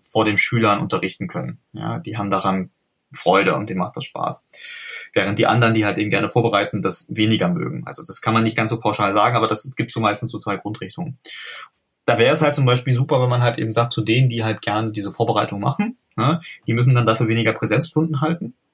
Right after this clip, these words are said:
Dafür diejenigen, die aber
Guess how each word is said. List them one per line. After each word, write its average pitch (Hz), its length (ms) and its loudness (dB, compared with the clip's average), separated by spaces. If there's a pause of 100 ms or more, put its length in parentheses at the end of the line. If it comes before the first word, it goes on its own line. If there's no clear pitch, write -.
(800)
Dafür 120 280 2
diejenigen, 123 580 4
die 113 140 0
aber 110 380 2